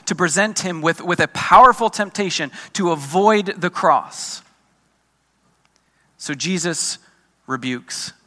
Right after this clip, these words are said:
Peter. Now, Jesus isn't saying that Peter is the devil, but in this moment, he was an adversary to the mission of Christ.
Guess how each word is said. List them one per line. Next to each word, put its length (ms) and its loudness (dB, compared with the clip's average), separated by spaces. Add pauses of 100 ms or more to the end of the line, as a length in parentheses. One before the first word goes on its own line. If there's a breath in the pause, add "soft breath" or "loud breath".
Peter. 400 -10 (1300 loud breath)
Now, 220 0 (100)
Jesus 380 -2
isn't 320 -4
saying 440 0
that 180 -2 (240 loud breath)
Peter 420 -2
is 480 -4
the 100 -10
devil, 560 0 (1080 soft breath)
but 140 0
in 100 -4
this 220 -4
moment, 560 0 (180)
he 180 -4
was 680 2 (340 loud breath)
an 180 -2 (120)
adversary 960 2
to 560 -4 (220 loud breath)
the 140 -6
mission 420 -4
of 160 -8
Christ. 680 -6